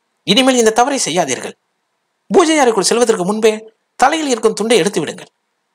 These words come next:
முடியோடு சேர்ந்த இந்த ஈரத்துண்டு பூஜை அறைக்குள் கட்டாயம் இருக்கக்கூடாது. அடுத்தபடியாக சில பேர் இறைவனுக்கு நிவேதனமாக பழ வகைகளை வைப்பார்கள். அந்த பழத்தில் இருக்கும் தோலை நீக்கிவிட்டு சுவாமிக்கு படைக்கும் வழக்கம் சிலருக்கு உண்டு.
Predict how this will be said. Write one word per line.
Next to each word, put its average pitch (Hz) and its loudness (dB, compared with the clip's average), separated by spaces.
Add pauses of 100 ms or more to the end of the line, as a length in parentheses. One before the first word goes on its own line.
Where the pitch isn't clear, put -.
(120)
முடியோடு 262 2
சேர்ந்த 240 2
இந்த 202 0
ஈரத்துண்டு 208 0 (360)
பூஜை 277 0
அறைக்குள் 220 2
கட்டாயம் 226 0
இருக்கக்கூடாது. - -4 (1300)
அடுத்தபடியாக 240 -2 (540)
சில 254 2
பேர் 320 0
இறைவனுக்கு 269 0
நிவேதனமாக 220 2 (600)
பழ 269 4
வகைகளை 226 2
வைப்பார்கள். 131 -4 (640)
அந்த 254 2
பழத்தில் 302 2
இருக்கும் 226 -2
தோலை 240 2
நீக்கிவிட்டு 202 -2 (320)
சுவாமிக்கு 294 2
படைக்கும் 208 -2
வழக்கம் 208 0
சிலருக்கு 208 -2
உண்டு. 135 -8